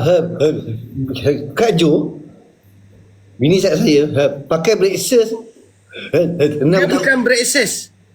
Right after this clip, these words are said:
Speaker 1: Apa, apa itu?
Speaker 2: Braces.
Speaker 1: Ah, ah, braces. Eh, eh, enam tahun.
Speaker 2: Mhm.
Speaker 1: Jadi benda, bila dia buka, dia melantun, eh, eh, balik.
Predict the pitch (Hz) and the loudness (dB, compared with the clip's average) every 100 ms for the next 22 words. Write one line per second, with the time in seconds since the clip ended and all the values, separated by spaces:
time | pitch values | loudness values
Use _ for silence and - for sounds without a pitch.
0 | _ _ _ _ - 170 180 208 - - | _ _ _ _ -2 0 0 0 0 -2
1 | - - 170 190 208 196 151 - - _ | -10 -12 -2 0 0 -2 -4 -6 -14 _
2 | - 151 120 131 123 139 151 151 123 - | -4 -2 0 -2 0 0 0 0 -6 -6
3 | - _ _ _ 135 120 120 143 131 180 | -12 _ _ _ -4 -2 -2 0 2 2
4 | 185 190 185 123 - - - _ _ _ | 2 2 2 0 -6 -14 -20 _ _ _
5 | _ _ 185 190 196 269 - - _ _ | _ _ 2 4 4 0 -6 -20 _ _
6 | - - - - - - - - - - | -20 -20 -20 -20 -20 -20 -20 -20 -20 -20
7 | - - - - 135 170 - 180 196 202 | -20 -12 -10 -6 0 2 2 2 2 2
8 | 165 - - - 165 190 208 214 233 - | -2 -8 -18 -2 2 4 4 2 2 2
9 | 403 - - - - - _ _ _ - | 0 0 -6 -12 -18 -20 _ _ _ -20
10 | _ - - - 170 180 202 196 208 170 | _ -20 -20 -4 2 2 2 2 2 2
11 | 175 170 165 160 - 156 135 110 | 2 2 2 0 2 0 0 -4